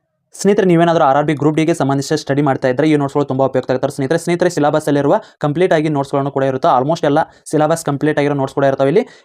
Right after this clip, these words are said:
ನಿಮಗೆ ಇಲ್ಲಿ ಸಂಬಂಧಿಸಿದಂತೆ ಜಿ ಕೆಗೆ ಸಂಬಂಧಿಸಿದಂತೆ ನೋಟ್ಸ್ ಸಿಗ್ತಾವೆ, ಅದೇ ರೀತಿಯಲ್ಲಿ ನಿಮಗೆ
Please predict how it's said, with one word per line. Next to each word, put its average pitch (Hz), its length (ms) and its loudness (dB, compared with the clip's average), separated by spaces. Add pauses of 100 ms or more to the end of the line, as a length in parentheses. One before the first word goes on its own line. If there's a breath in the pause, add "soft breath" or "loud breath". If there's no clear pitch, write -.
ನಿಮಗೆ 170 180 2
ಇಲ್ಲಿ 175 120 0
ಸಂಬಂಧಿಸಿದಂತೆ 156 480 -2
ಜಿ 135 140 -2
ಕೆಗೆ 151 180 0
ಸಂಬಂಧಿಸಿದಂತೆ 143 500 -2
ನೋಟ್ಸ್ 135 200 -4
ಸಿಗ್ತಾವೆ, 139 240 0
ಅದೇ 139 220 2
ರೀತಿಯಲ್ಲಿ 139 340 0
ನಿಮಗೆ 139 300 0